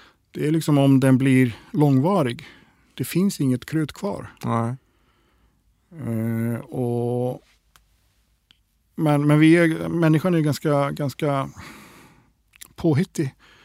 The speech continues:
Speaker 1: art, så att vi lär väl lösa det på något sätt. Men samma som med klimathotet, tänker jag. Men jag, jag har, kan ha svårt att se, liksom, vi har inte, vi, vi har inte gjort läxan.
Speaker 2: Nej.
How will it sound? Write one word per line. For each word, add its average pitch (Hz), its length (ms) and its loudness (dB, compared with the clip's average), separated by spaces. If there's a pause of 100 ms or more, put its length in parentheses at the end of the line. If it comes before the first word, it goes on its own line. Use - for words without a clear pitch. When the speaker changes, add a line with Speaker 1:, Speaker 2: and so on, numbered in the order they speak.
(240)
Speaker 1:
art, 123 360 -2
så 147 60 -4
att - 440 -12
vi 160 120 -2
lär 143 200 4
väl 139 160 2
lösa 147 280 2
det 165 80 2
på 156 100 0
något 139 160 0
sätt. 123 180 -6
Men 143 200 -2 (600)
samma 135 320 2
som 131 180 4
med 143 340 0
klimathotet, 143 720 -2 (140)
tänker 131 280 -2
jag. 123 140 -6
Men 139 360 0 (2750)
jag, 185 180 2
jag 196 140 8
har, 196 260 6
kan 196 220 4
ha 175 160 2
svårt 196 320 4
att 175 80 0
se, 190 160 4
liksom, 170 260 2
vi 170 100 6
har 180 120 6
inte, 196 160 2
vi, 180 280 4
vi 202 160 4
har 196 180 6
inte 196 180 2
gjort 220 260 2
läxan. 120 380 -2 (240)
Speaker 2:
Nej. 123 320 0